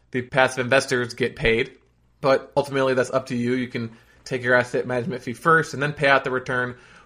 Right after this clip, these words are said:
or you can do what we do and pay out the return first and then collect your asset management fee.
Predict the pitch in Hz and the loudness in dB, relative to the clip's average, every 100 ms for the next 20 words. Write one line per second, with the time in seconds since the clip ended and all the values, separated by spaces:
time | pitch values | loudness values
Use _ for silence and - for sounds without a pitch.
0 | - 135 127 120 123 120 123 117 120 117 | -2 2 2 4 2 4 2 0 0 0
1 | 120 117 117 117 113 117 113 - 127 120 | 0 2 2 0 -4 -4 -6 0 0 0
2 | - 120 113 113 120 110 - 117 110 113 | -4 -8 -8 -8 -6 -6 -6 -8 -6 -6
3 | 120 120 123 117 - - 127 | -8 -8 -10 -10 -12 -8 -6